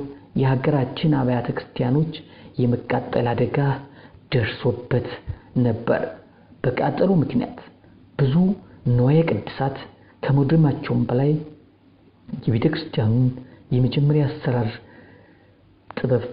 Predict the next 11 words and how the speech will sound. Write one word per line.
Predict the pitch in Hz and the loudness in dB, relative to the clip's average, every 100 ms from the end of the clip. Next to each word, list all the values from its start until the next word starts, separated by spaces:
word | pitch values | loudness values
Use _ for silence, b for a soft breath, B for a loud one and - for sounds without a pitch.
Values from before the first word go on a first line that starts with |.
| - | -2
በመጠኑም | 123 131 131 151 117 | 0 0 2 2 2
ቢሆን | - 113 131 135 - - - | 0 0 2 0 -4 -16 -6
አሳጥቶታል። | 120 143 139 - 165 160 - - - | -4 -4 -4 0 0 0 -6 -14 -4
በዚህ | - 135 | -2 2
ምክንያት | 196 - 127 - - - - - - | 2 2 -2 -4 -14 -20 -20 -20 -2
ቤተ | 131 120 165 | -2 2 2
መቅደሱ | 160 143 117 - 147 151 B B B | 2 0 -4 -2 -2 -2 B B B
በአዲስ | 123 113 - 160 - | -2 -2 -2 -4 0
መልክ | 127 117 | 0 0
እስከ | - - - 143 139 B B - | -4 -8 -2 -2 -2 B B -4
አስራ | 113 - | -4 -2